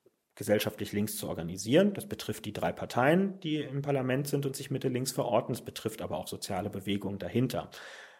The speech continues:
Mein Bild von einer Bewegung ist nur nicht das, dass eine etablierte Spitzenpolitikerin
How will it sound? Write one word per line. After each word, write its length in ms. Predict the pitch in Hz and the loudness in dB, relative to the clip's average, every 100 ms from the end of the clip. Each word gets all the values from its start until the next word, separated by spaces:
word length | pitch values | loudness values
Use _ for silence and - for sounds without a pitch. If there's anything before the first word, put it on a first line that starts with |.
| _ - | _ -6
Mein 260 | 101 104 | -4 0
Bild 200 | 113 135 | 4 4
von 160 | - 135 | 2 -4
einer 200 | 110 104 | -4 -4
Bewegung 640 | 104 101 127 196 113 135 | -6 2 4 4 2 0
ist 220 | 165 - | -2 -4
nur 140 | 127 117 | -4 -2
nicht 280 | 117 - 110 | -2 -2 4
das, 300 | 131 - - | 4 4 -6
dass 300 | 113 - 120 | -8 -8 -6
eine 360 | 120 113 104 | -2 -2 -2
etablierte 480 | 120 135 123 123 120 | -4 -4 -4 -4 -4
Spitzenpolitikerin 1300 | - - - 180 127 117 120 113 113 104 110 143 185 | -2 0 0 2 4 4 2 0 -2 2 4 6 4